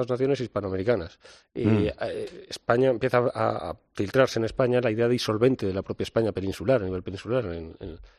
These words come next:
Speaker 1: la idea fragmentaria de nación, la, la idea de que Cataluña, País Vasco, Galicia, etcétera, son naciones en sí mismas. Entonces tienen que inventarse un pasado, porque es un invento, así literalmente, y se tienen que inventar un pasado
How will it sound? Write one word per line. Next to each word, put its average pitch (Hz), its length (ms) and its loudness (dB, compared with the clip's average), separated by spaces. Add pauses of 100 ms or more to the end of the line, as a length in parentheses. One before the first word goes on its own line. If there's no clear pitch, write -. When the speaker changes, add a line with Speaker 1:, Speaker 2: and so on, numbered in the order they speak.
(120)
Speaker 1:
la 95 60 -8
idea 98 180 0
fragmentaria 98 680 0
de 101 80 0
nación, 110 360 4
la, 90 220 -6
la 92 200 -6
idea 98 200 -2
de 104 160 0
que 107 140 0
Cataluña, 104 840 0
País 101 180 -2
Vasco, 107 260 0
Galicia, 104 300 0
etcétera, 113 320 2 (200)
son 120 420 2
naciones 104 400 2
en 101 80 -4
sí 101 100 -6
mismas. 107 420 -2
Entonces 110 240 -6
tienen 123 240 2
que 123 100 -2
inventarse 110 680 0
un 110 180 -4
pasado, 143 400 4
porque 123 160 -8
es - 60 -10
un 92 80 -4
invento, 110 360 0 (200)
así 85 240 -10
literalmente, 80 600 -6 (580)
y - 60 -10
se 104 120 -2
tienen 123 160 4
que 127 40 6
inventar 123 260 4
un 120 100 0
pasado 131 420 2